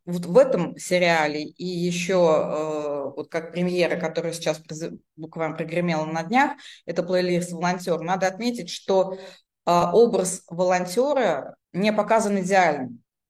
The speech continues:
что, о-, на мой взгляд, очень хорошо, поскольку очень долгие годы, наверное, из благотворителей и волонтёров делали таких героев, да, такие спасающие мир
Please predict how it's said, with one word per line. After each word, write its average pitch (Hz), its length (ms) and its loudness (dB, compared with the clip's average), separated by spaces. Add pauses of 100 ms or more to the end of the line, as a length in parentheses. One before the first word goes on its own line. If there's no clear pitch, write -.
(220)
что, - 380 -4
о-, 202 260 -4
на 180 140 0
мой 208 140 0
взгляд, 180 260 -2
очень 175 240 -8
хорошо, 170 420 -4
поскольку 180 440 -4 (200)
очень 180 680 -4
долгие 180 320 4
годы, 185 320 0
наверное, 175 500 0
из 170 140 -2
благотворителей 180 840 -2
и 165 180 -6
волонтёров 170 500 0
делали 185 220 0
таких 170 320 -4
героев, 160 680 2 (160)
да, 165 380 -2 (100)
такие 160 320 -8
спасающие 165 800 -2
мир 226 400 2